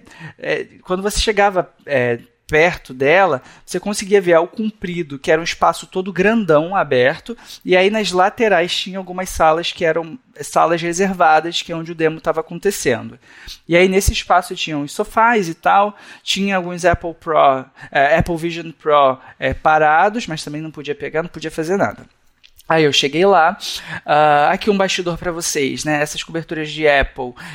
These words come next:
é, geralmente, a própria Apple, ela gosta, né, de ter o controle da, da narrativa e tal, então tudo é muito bem controlado. E aí não podia tirar foto, não podia filmar, não podia fazer nada disso nesse, nesse ambiente. Cheguei lá,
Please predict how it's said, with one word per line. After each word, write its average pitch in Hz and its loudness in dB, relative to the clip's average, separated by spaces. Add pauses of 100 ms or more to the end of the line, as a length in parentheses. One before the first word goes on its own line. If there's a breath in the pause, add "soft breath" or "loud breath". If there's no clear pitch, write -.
(120)
é, 135 -4
geralmente, 170 -2 (180)
a - -2
própria 220 4
Apple, 202 2
ela 202 4
gosta, 185 2
né, 170 -4
de - -8
ter - -8
o 156 -4
controle 156 -6
da, 147 4
da 139 2
narrativa 170 -4
e 135 -6
tal, 170 2
então 165 -12
tudo 185 -2
é 208 4
muito 202 -2
bem 202 -2
controlado. 196 2 (360 loud breath)
E 190 4
aí 190 4
não 175 -4
podia 170 -6
tirar 160 0
foto, 160 2
não 127 -8
podia 135 -8
filmar, 156 2
não 139 -4
podia 151 -10
fazer 160 -8
nada 202 0
disso 196 -8
nesse, 190 -6
nesse 170 -6
ambiente. 185 -4 (840 loud breath)
Cheguei 180 4
lá, 208 4